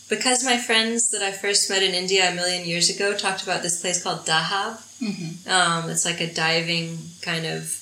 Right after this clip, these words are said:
Speaker 1: relaxed town on the Red Sea where there's gorgeous sea life and crazy desert trekking. And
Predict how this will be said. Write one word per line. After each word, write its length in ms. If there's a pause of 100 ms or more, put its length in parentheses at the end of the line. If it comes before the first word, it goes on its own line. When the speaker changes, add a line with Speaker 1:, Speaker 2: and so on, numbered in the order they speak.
(140)
Speaker 1:
relaxed 680
town 260
on 120
the 80
Red 200
Sea 320
where 120
there's 300 (220)
gorgeous 400
sea 220
life 420
and 260
crazy 360
desert 360
trekking. 460 (480)
And 120